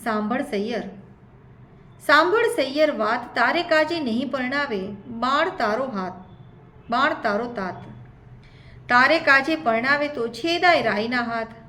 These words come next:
તારે કાજે નહીં પરણાવે પ્રધાન મારો તાત. તાત કેરી આજ્ઞા લઈ આવો ને ઓખાય, વચન સાંભળી ઓખા વળતી ત્યાંથી ચાલી જાય. તાત આપો આજ્ઞાએ તો શંભુ પૂજવા જાઓ,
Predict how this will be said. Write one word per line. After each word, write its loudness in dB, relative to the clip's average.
તારે -2
કાજે -2
નહીં -2
પરણાવે -2
પ્રધાન -2
મારો -6
તાત. -12
તાત 4
કેરી -2
આજ્ઞા 0
લઈ 0
આવો 0
ને -2
ઓખાય, -8
વચન -4
સાંભળી -4
ઓખા -6
વળતી -10
ત્યાંથી -8
ચાલી -6
જાય. -6
તાત 6
આપો 2
આજ્ઞાએ -2
તો 2
શંભુ 0
પૂજવા -4
જાઓ, -6